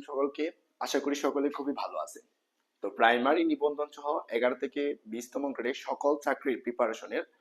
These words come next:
আজকে আমরা হচ্ছে অনুপাত সমানুপাত টপিক নিয়ে কথা বলবো। ঠিক আছে, অনুপাত এবং সমানুপাত টপিকটি নিয়ে আমরা আজকের ক্লাসে আলোচনা করব। আচ্ছা, অনুপাত সমানুপাত বলতে গেলে আমাদের প্রথমে যে জিনিসটি কাজে লাগবে সেটা হচ্ছে আমাদের অনুপাত জিনিসটা কি।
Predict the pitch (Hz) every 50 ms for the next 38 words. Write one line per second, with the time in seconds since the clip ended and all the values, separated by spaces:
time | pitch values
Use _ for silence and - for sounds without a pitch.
0 | _ _ - - 113 - - - 135 127 113 107 104 107 - - - 185 240 -
1 | - - - _ _ _ 120 135 147 165 160 170 180 175 - 170 151 147 147 143
2 | 135 131 127 - 123 104 - - - - 101 92 90 87 - - - 92 80 -
3 | _ _ _ _ _ _ _ _ 147 139 160 160 - 107 82 - 117 123 127 127
4 | 151 156 - - 110 113 120 - - 131 131 131 135 131 - 143 165 - - -
5 | _ _ _ _ - 135 123 123 139 135 131 143 143 147 139 117 113 131 147 143
6 | - - - 127 120 - 110 104 - 160 151 135 113 - - - - - - -
7 | - - - _ _ _ _ _ _ _ _ - - - - - - - - -
8 | _ _ _ _ - - - - 135 143 160 190 185 - 202 196 - - 175 170
9 | 165 - - - 156 - - - _ 123 139 131 - 120 113 120 127 139 127 123
10 | 131 127 - 160 160 160 180 180 180 165 165 156 147 143 135 - - 127 131 123
11 | 120 120 117 110 113 131 147 - 139 - 113 110 117 - - 143 127 127 131 170
12 | 202 - - 165 180 190 190 - 175 156 - - - - - - - - - -